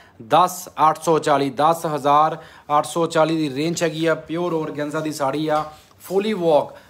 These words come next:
ਦੋ ਸਾੜੀਆਂ ਹੋਰ ਆਉਣਗੀਆਂ, ਉਹ ਵੀ ਦੋਨੇ ਸਾੜੀਆਂ ਵੀ ਬਹੁਤ ਹੀ ਲਾਈਟ ਰੇਂਜ, ਅ, ਰੈਡੀ ਕੀਤੀਆਂ ਹੋਈਆਂ ਸਾੜੀਆਂ ਨੇ। ਅ, ਨਾਈਨਟੀਨ ਨੰਬਰ ਸਾੜੀ ਆਏਗੀ ਜੀ ਪਿਓਰ ਚੈਂਪੀਅਨ ਗੋਲਡ ਕਲਰ ਦੀ। ਸਿਰਫ ਸਾਡਾ ਬਾਰਡਰ ਬਣਿਆ ਹੋਇਆ ਵਾ ਪ੍ਰੋਪਰਲੀ,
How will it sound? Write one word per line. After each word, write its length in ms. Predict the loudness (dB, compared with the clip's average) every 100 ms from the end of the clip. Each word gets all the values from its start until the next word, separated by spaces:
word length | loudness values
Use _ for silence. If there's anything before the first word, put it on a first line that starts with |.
| _
ਦੋ 220 | -2 0
ਸਾੜੀਆਂ 340 | 2 0 0 -2
ਹੋਰ 220 | -2 0
ਆਉਣਗੀਆਂ, 460 | 0 0 -4 -6 -8 -16 _ _ -10
ਉਹ 60 |
ਵੀ 80 | -8
ਦੋਨੇ 320 | -6 -4 -2
ਸਾੜੀਆਂ 380 | -4 -4 -4 -4
ਵੀ 120 | -4
ਬਹੁਤ 480 | -6 -6 -4 -2 -2
ਹੀ 80 | -2
ਲਾਈਟ 420 | -2 -2 -2 -4
ਰੇਂਜ, 280 | -6 -6 -6
ਅ, 720 | -12 _ _ _ 0 2 2
ਰੈਡੀ 240 | -2 -4
ਕੀਤੀਆਂ 300 | -4 -4 -4
ਹੋਈਆਂ 120 | -4 -2
ਸਾੜੀਆਂ 280 | -4 -4
ਨੇ। 80 | -6
ਅ, 1400 | -8 -14 -20 -20 _ _ _ _ _ _ _ -2 -2 -2
ਨਾਈਨਟੀਨ 420 | -4 -4 -4 -6 -4
ਨੰਬਰ 320 | -2 -2 -2
ਸਾੜੀ 280 | -2 -2 -2
ਆਏਗੀ 220 | -2 -6
ਜੀ 140 | -8
ਪਿਓਰ 520 | -8 -6 -4 -2 -4 -6 -12
ਚੈਂਪੀਅਨ 600 | -8 -4 -4 -4 -6 -6
ਗੋਲਡ 320 | -4 -2 0
ਕਲਰ 240 | -2 -4 -4
ਦੀ। 180 | -8 -14 _ _ -20 -20
ਸਿਰਫ 380 | -14 -6 -6 -2
ਸਾਡਾ 240 | -2 0
ਬਾਰਡਰ 400 | -2 0 0 0
ਬਣਿਆ 280 | -2 -2 -2
ਹੋਇਆ 160 | -2 -2
ਵਾ 80 | -2
ਪ੍ਰੋਪਰਲੀ, 680 | -4 -8 -6 -6 -4 -6